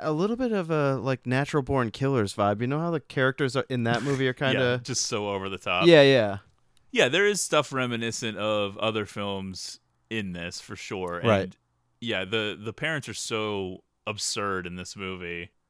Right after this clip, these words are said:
Speaker 2: that <laughs> it comes off as, like,
Speaker 1: Yeah.
Speaker 2: cartoonish at times.
Speaker 1: I do give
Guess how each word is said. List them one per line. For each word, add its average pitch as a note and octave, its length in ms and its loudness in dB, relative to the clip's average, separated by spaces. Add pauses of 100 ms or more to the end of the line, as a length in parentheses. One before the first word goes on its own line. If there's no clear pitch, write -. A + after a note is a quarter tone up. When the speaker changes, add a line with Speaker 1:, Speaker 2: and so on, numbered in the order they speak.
(180)
Speaker 2:
that F#2 480 -4
<laughs> - 920 -16
it A#2+ 140 -4
comes C3 260 -2
off A2 300 4
as, G2+ 180 -4
like, F#2 240 -4
Speaker 1:
Yeah. A2 220 2
Speaker 2:
cartoonish G#2 560 -6
at - 140 -10
times. G#2+ 520 -4
Speaker 1:
I C#3 120 8
do E3 200 4
give D3+ 540 2